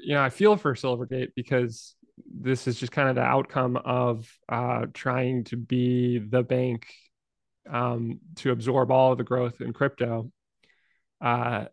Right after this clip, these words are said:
I think they could have done better for themselves by limiting themselves to just Bitcoin or Bitcoin companies,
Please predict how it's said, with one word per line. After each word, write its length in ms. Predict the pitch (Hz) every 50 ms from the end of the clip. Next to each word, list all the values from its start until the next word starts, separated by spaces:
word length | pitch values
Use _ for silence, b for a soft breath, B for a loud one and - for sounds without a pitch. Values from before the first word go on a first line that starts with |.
| _ - - _ _ _ _ _ _ _ _ _ _ _ _ _ _
I 120 | - 139 127
think 240 | 113 151 143 131 -
they 220 | 139 135 131 135 120 110 104 - - - - -
could 180 | - - 160 147
have 100 | 135 120
done 400 | 147 135 127 127 127 123 - -
better 300 | - 139 131 139 151 156
for 100 | 139 -
themselves 500 | 139 127 127 - - 127 117 120 120 110
by 480 | - 123 120 120 120 120 120 120 110 113 - _ _ _ _ _ _ _ _ _ - - - - _
limiting 520 | - - 131 135 139 139 131 135 127 123 123
themselves 420 | 123 123 117 - 127 123 117 107
to 100 | - 110
just 140 | 107 107 104
Bitcoin 480 | - 135 - - - - 135 139 127
or 100 | 127 -
Bitcoin 440 | 113 110 110 117 - - 120 117 104
companies, 600 | - 117 120 123 - - 123 127 131 - - -